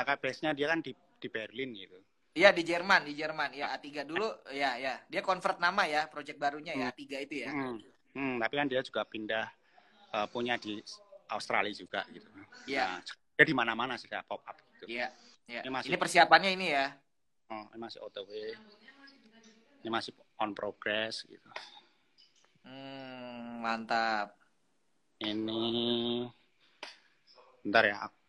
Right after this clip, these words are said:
Speaker 1: jalanku pelan nih. Sakit.
Speaker 2: Oh iya, nggak apa-apa. Iya betul. Jadi teman-teman, Mas Han baru aja jatuh dan sekarang lagi masa pemulihan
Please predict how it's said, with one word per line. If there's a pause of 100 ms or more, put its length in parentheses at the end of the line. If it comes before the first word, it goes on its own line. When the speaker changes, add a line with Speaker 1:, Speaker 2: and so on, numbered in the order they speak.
(180)
Speaker 1:
jalanku
pelan
nih. (580)
Sakit.
Speaker 2:
Oh
iya,
nggak
apa-apa. (440)
Iya
betul.
Jadi
teman-teman,
Mas
Han
baru
aja
jatuh
dan
sekarang
lagi
masa
pemulihan